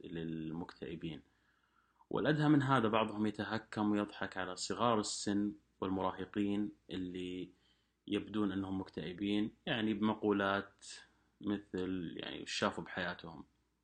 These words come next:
آه، للأسف هؤلاء اللي، يعني، يقولون مثل هال-،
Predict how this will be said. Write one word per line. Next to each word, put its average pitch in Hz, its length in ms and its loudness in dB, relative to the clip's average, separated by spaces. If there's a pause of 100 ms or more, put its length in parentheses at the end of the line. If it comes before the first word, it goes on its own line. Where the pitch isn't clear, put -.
(1300)
آه، 98 220 0
للأسف 139 540 2
هؤلاء 104 520 4
اللي، 85 600 -8 (440)
يعني، 73 560 -8
يقولون 95 340 -4
مثل 90 240 -6
هال-، - 360 -12